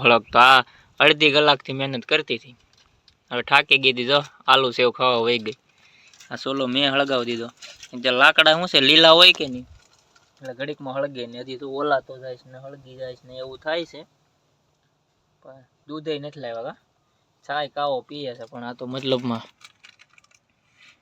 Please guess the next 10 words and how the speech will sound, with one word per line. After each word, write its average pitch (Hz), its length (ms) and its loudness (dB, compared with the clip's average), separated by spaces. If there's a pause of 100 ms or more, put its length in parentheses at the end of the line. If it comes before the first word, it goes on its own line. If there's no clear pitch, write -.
(640)
ચૂલો 156 320 -4
હળગી 147 320 -4
જાય 135 180 -2
તોય 120 180 -6
બસ 117 180 -6 (140)
છે. 123 100 -20 (960)
મને 143 200 -8
તો 143 120 -6
દે 156 180 -4
થોડાક. 165 320 0